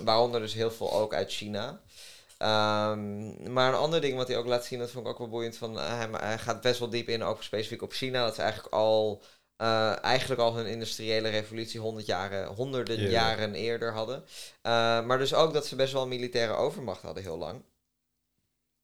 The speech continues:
Speaker 1: En dat ze gewoon met een, met een hele, eh, legioen aan schepen al letterlijk gewoon de wereld rondrezen, met, met, met, met, eh, buskruidstuiken uitgevonden.
Speaker 2: Mhm.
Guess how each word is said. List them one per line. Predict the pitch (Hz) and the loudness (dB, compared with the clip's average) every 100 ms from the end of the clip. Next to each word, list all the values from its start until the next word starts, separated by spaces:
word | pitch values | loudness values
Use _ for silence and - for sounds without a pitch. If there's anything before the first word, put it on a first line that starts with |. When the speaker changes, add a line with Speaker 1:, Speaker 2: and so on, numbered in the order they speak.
| _ | _
Speaker 1:
En | 123 | -6
dat | 117 110 | -4 -2
ze | 120 110 107 | 0 2 0
gewoon | - 107 | -2 -4
met | 107 110 | -4 -6
een, | |
met | 110 | -4
een | 107 | -2
hele, | 110 113 117 | 0 2 2
eh, | 113 104 101 98 98 92 82 76 62 58 | 2 2 2 2 2 0 -2 -2 -4 0
legioen | 120 123 123 123 131 127 | 4 4 4 -2 0 0
aan | 110 | 0
schepen | - 120 120 127 120 | 0 4 4 4 4
al | 104 110 | 4 4
letterlijk | 110 117 113 - | 2 0 -6 -4
gewoon | 107 | -4
de | 101 | 0
wereld | 117 123 120 117 | 2 4 2 0
rondrezen, | 117 113 110 107 107 107 104 104 | -2 0 0 0 0 -2 -4 -4
met, | 101 104 | -6 -6
met, | 98 98 | -6 -6
met, | 98 98 - | -8 -8 -8
met, | 101 - | -10 -6
eh, | 90 101 113 | -4 -4 -4
buskruidstuiken | 107 - 101 98 98 98 67 | -4 0 0 0 -2 -2 -2
uitgevonden. | - - 101 90 | -4 -8 -8 -6
Speaker 2:
Mhm. | 92 | -4